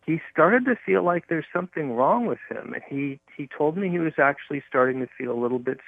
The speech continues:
scared. He wasn't even telling his wife about it because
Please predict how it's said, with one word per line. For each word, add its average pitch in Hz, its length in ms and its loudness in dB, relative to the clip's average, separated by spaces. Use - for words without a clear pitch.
scared. 147 480 -2
He - 60 -12
wasn't 143 360 -2
even 160 200 -6
telling 151 360 0
his 135 120 -4
wife 147 320 0
about 98 320 -8
it - 160 -12
because 117 360 -10